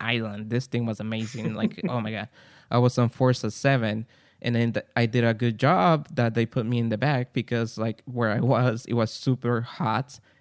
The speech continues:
Speaker 1: and I had to wear a stupid jacket. And then I'm a very hot person. I was sweating the whole day. And where they put me, that's where the air conditioner was. So they put me there,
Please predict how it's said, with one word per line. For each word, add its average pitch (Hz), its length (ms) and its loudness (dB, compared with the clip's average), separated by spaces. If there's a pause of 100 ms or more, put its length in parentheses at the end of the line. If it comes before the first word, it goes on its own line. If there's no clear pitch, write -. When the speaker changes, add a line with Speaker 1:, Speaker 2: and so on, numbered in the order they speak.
(200)
Speaker 1:
and 120 120 2
I 117 40 4
had 123 200 0
to - 100 0
wear 113 160 2
a 123 60 0
stupid 117 500 -2
jacket. 113 500 -2 (480)
And 120 180 0
then 117 160 2
I'm 117 140 2
a 113 100 2
very 120 360 2
hot - 340 -2
person. 135 420 0
I 113 60 2
was 113 180 -2
sweating 120 320 0
the 113 60 -2
whole 117 180 0
day. 113 320 -2 (420)
And 123 240 2
where 117 140 4
they 110 140 2
put 190 260 0
me, 120 240 2
that's 117 240 -2
where 117 140 2
the 120 200 -4
air 131 120 0
conditioner 104 520 -4
was. 107 320 -8
So - 260 -2
they 117 100 2
put 113 200 0
me 117 140 -2
there, 139 360 2